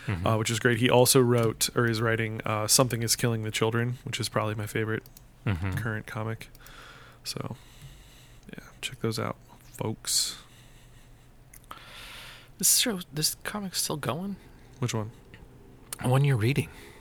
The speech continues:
Speaker 2: Yeah.
Speaker 1: Oh, they took a big break. In two thousand, uh, two thousand ten, they stopped, and then they came back in twenty twenty-two. Black Label Human Target.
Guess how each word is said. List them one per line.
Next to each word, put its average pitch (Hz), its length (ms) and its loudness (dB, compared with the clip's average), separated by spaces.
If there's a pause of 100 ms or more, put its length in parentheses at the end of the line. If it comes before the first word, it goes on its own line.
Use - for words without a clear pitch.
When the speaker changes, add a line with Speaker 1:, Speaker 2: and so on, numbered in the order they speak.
(160)
Speaker 2:
Yeah. 160 140 4 (220)
Speaker 1:
Oh, 131 140 10
they 123 100 6
took - 200 0
a 113 40 4
big 87 220 -2
break. - 360 -8 (2750)
In - 220 -14 (120)
two 117 180 4
thousand, 95 520 0 (920)
uh, - 80 -6 (140)
two 151 120 0
thousand 123 300 6
ten, 90 340 2 (280)
they 101 100 -4
stopped, - 580 2 (280)
and 107 160 0
then 92 80 0
they 92 100 -4
came - 240 -8
back - 320 -10
in - 180 -10 (500)
twenty - 200 -8
twenty-two. - 440 -12 (800)
Black - 240 2
Label 98 300 -6
Human - 420 -14
Target. - 360 -10